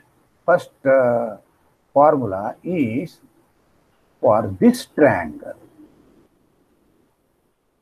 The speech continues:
Okay, so take any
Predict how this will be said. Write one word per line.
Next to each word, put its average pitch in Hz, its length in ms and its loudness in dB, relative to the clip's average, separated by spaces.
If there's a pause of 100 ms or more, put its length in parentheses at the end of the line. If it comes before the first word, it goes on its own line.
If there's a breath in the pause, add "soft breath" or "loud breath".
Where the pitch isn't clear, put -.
(1000)
Okay, - 400 -8 (1500)
so 123 160 -16
take 190 320 0
any 196 380 -2